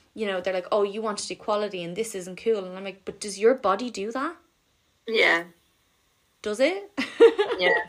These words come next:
Speaker 2: And, you know, it's interesting. I was at a, a twerking cacao ceremony last Saturday,
Speaker 1: Oh.
Speaker 2: and she mentioned something at the end about something about the Chinese New Year, or something about the Chinese calendar, or something about Chinese, but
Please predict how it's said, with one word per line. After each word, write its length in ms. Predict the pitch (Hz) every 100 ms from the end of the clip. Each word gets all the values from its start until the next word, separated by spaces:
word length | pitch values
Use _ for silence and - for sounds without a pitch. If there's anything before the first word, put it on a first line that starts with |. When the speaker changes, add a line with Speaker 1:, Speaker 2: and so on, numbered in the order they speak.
| - - - - - -
Speaker 2:
And, 100 | 220
you 60 |
know, 100 | 226 214
it's 140 | 208
interesting. 560 | 226 233 220 - 208 -
I 120 | 196
was 120 | 196
at 140 | 196
a, 240 | 196 190 196 - - - -
a 60 | -
twerking 500 | - 202 196 196 202
cacao 340 | 202 185 175 185
ceremony 500 | 202 196 208 214 208
last 360 | 180 175 - -
Saturday, 600 | 185 185 185 202 190 -
Speaker 1:
Oh. 40 | 185
Speaker 2:
and 380 | 185 180 180
she 240 | 175 - 196
mentioned 480 | 190 202 240 254 233
something 340 | 190 185 180
at 140 | 175
the 160 | 180 175
end 480 | 175 165 170 190 196 - - - - 196
about 600 | 185 190 180 180 175 -
something 280 | 214 247 294
about 220 | 277 233
the 80 | 214
Chinese 1120 | - - - 208 202 208 208 196 175 170 175
New 140 | 170
Year, 360 | 170 202 254 -
or 60 |
something 380 | - 196 208 233
about 160 | 208 202
the 60 |
Chinese 640 | - 180 175 175 160 156 156
calendar, 520 | - 165 156 156 131
or 40 | -
something 440 | - 180 185 180
about 280 | 165 165 -
Chinese, 360 | 160 151 151
but 240 | - 151